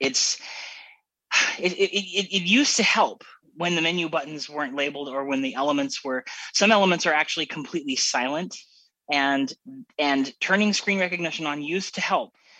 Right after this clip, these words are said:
But now, um, what it does is it, it drops you at the top of your phone where you have your time, your battery status, and your cell signal.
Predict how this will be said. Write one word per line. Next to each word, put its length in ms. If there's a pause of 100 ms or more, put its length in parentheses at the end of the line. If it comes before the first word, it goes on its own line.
(140)
But 120
now, 720 (440)
um, 460
what 280
it 140
does 500
is 240
it, 140 (460)
it 180
drops 440
you 140
at 140
the 60
top 300
of 140
your 120
phone 340
where 100
you 140
have 220
your 120
time, 560
your 140
battery 400
status, 500
and 120
your 100
cell 280
signal. 460